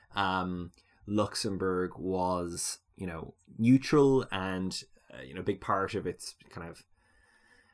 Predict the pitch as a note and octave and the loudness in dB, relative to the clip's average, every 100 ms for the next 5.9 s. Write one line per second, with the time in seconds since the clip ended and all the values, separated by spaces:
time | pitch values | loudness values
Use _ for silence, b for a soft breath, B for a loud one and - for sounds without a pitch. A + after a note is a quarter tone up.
0 | B B B B - - - A#2+ A2+ G#2 | B B B B -10 -12 -8 0 0 0
1 | - A#2 A#2+ G#2+ G2 A2+ C3+ B2 C#3 C3+ | 4 8 8 6 4 6 6 6 2 2
2 | D3+ D3 D#3 C#3+ A#2+ G#2+ G2 - G2+ F#2 | 2 2 0 0 2 2 0 -2 -4 -4
3 | - - - - G2+ - F#2 - G#2+ A#2+ | -10 -14 -14 -10 -6 -4 -2 2 2 2
4 | B2+ C3 C3 C3 C3+ C3 C3+ D3+ D3 C#3 | 2 0 0 -2 0 0 -2 -6 -8 -10
5 | - G2 F#2+ F2+ E2 F2+ D2 G#1 - | -6 -4 -2 -4 -4 -6 -8 -12 -18